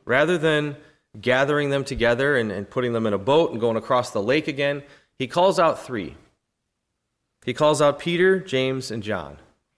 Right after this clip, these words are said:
And what's interesting is if we go with this understanding or this, um, assumption that much of Mark is based on accounts of Peter's recollection, then this is pretty much the only one that is a, a firsthand or as close to firsthand as we can get.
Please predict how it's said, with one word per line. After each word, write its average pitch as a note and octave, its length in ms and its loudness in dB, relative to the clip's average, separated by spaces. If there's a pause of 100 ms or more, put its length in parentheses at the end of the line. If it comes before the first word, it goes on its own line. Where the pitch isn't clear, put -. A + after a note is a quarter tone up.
(800)
And A2 100 -4
what's A#2 160 -2
interesting D3 460 -2
is B2 100 -2
if A#2+ 120 -6
we B2 80 -4
go C3 220 2
with E3+ 200 0
this C3+ 200 -2
understanding A#2+ 640 -2
or A#2+ 80 0
this, A2+ 360 -4 (360)
um, G2 440 0
assumption A2 680 0 (360)
that - 560 0
much C#3 360 2
of C3 200 2
Mark A#2+ 500 0 (160)
is G#2 160 -6
based B2 380 -2
on A#2+ 160 2
accounts A#2+ 400 -2
of G#2 160 -8
Peter's B2+ 560 -2 (280)
recollection, G#2 720 2 (380)
then B2 320 2
this F3 300 2
is D3+ 160 0 (260)
pretty A3+ 160 4
much F#3+ 220 4
the D3+ 80 2
only F#3 240 6
one E3+ 260 4
that B2+ 140 4
is A#2+ 160 2
a, A#2+ 160 2
a B2+ 40 0
firsthand C3 720 0
or A2 80 4
as G#2+ 120 0
close E3+ 260 2
to - 80 -4
firsthand B2+ 500 0
as G#2 120 -2
we G#2+ 80 -4
can G#2+ 160 -4
get. A2 260 2